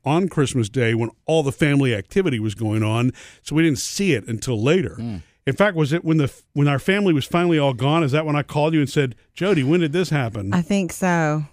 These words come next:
Speaker 1: And so
Speaker 3: <laughs> That's
Speaker 1: I
Speaker 3: not
Speaker 1: go
Speaker 3: all you
Speaker 1: out there.
Speaker 3: said.
Speaker 1: <laughs> No, no.
Speaker 2: Mm-hmm.
Speaker 1: I go out there to start to make the repairs, and the dogs are out there with me. And I'm like, <laughs> they're looking at me like,
Speaker 2: <laughs>
Speaker 1: "Ah, look, uh, I guess,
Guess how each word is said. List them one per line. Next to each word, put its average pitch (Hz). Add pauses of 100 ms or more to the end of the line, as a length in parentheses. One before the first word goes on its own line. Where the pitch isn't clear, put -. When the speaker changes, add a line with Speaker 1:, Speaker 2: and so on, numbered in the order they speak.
(100)
Speaker 1:
And 151 (500)
so 165 (240)
Speaker 3:
<laughs> -
That's 165
Speaker 1:
I -
Speaker 3:
not 180
Speaker 1:
go 170
Speaker 3:
all 185
you 190
Speaker 1:
out 190
there. 143
Speaker 3:
said. 185
Speaker 1:
<laughs> -
No, 131
no. 107
Speaker 2:
Mm-hmm. 131 (420)
Speaker 1:
I 143
go 165
out 160
there 127
to 120 (100)
start 139
to 120
make 120
the 107
repairs, 120
and 127
the 120
dogs 123
are 120
out 113
there 113
with 135
me. 104
And 95
I'm 107
like, 110
<laughs> -
they're 135
looking 147
at 123
me 120
like, 117
Speaker 2:
<laughs> -
Speaker 1:
"Ah, 160
look, 170
uh, 156
I 156
guess, 147